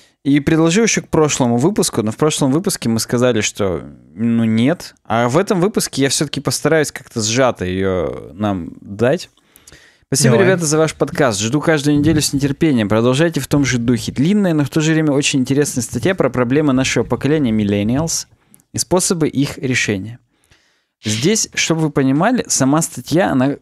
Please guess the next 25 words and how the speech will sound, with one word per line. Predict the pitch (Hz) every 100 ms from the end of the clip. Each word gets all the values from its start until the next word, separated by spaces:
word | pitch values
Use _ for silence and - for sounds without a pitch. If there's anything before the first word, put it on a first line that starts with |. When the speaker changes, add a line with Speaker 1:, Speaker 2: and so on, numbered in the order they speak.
| -
Speaker 1:
оформлена | 110 - 160 175 139 110
в |
форме | - 139 147 135
какой-то | - 139 139 120
тоже, | - 127 113 107 98 87 76
простите | 110 107 120 104
за | 98
тавтологию, | 98 104 - 120 165 117
оформлена | 98 123 113 101 95
в |
форме. | - 156 175 120 104 - _ _ _ _ _ _ _ _ _ _ -
Короче, | 175 180 -
тут | 202 190
какой-то | - 190 175
к-, | 151 - -
кл-, | 151 170
классный | - 165 156 147 110 - _ _ _ _ _ _ _ _ - -
лендинг | 127 156 185 175
должен | 113 123 113 117
быть | 113
с | -
анимациями, | 117 113 117 156 170 - 98 95
со | -
всяким | - 123 117 117
этим. | - 165 160 147